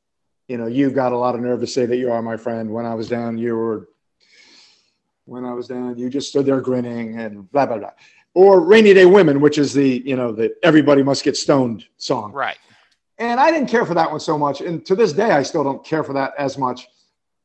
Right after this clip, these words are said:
Speaker 1: So I don't really know what song it was that made me go, "Hmm, there's something here." But I went out and bought a couple of his albums. And probably the first one I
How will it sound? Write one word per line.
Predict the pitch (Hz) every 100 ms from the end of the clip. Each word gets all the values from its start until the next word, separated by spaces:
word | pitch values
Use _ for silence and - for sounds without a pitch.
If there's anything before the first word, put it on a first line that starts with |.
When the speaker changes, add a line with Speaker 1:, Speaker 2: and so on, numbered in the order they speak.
| _ -
Speaker 1:
So | 254 247
I |
don't | 262 311 359
really | 294 254
know | 214 214
what | 196 175 -
song | - - 180 202 220
it | 190
was | 208 214 214 151 151
that | 160 156
made | 160 180 175
me | 175
go, | 160 160 156 139 110 _ _ 135
"Hmm, | 214 190 151 127 107 98 92 _ _ -
there's | 185 -
something | 240 - 151
here." | 135 160 120 - _ _ _ _ _ _ _ _ _ _ _ _ _
But | 208 220 202
I | 185 196 202
went | 202 233 277
out | 254 240 233 226 180
and | 175 160
bought | 170 185 185
a | -
couple | - 175 175
of | 165
his | 160 160
albums. | 151 151 151 147 147 147 135 - - - _ _ _ _ _ -
And | 156 156 143 - _
probably | - 277 311 320 302 214 190
the | 160
first | - 185 175 -
one | 170 160
I | 143